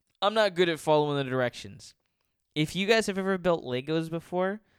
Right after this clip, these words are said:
I don't follow directions. I look at the picture, I'm like, "Cool, I'm gonna build that, or I'm gonna build a castle," 'cause that's really what I wanted to <laughs> build. <laughs> But anyway,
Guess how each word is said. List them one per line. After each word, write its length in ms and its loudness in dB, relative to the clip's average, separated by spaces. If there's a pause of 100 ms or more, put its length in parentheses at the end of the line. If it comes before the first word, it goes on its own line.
(460)
I 300 6
don't 340 0
follow 280 -2
directions. 380 -8
I 60 -6
look 180 -6
at 80 -14
the 60 -12
picture, 400 -10
I'm 120 -8
like, 180 -10
"Cool, 220 -2
I'm 80 -4
gonna 100 -10
build 280 -10
that, 280 -4 (380)
or 440 -2
I'm 60 -20
gonna 140 -12
build 240 -10
a 40 -14
castle," 560 -14 (100)
'cause 120 -20
that's 200 -14
really 180 -14
what 160 -14
I 60 -14
wanted 300 -14
to 40 -16
<laughs> 20 -18
build. 480 -16 (160)
<laughs> 180 -6 (1160)
But 100 0
anyway, 400 0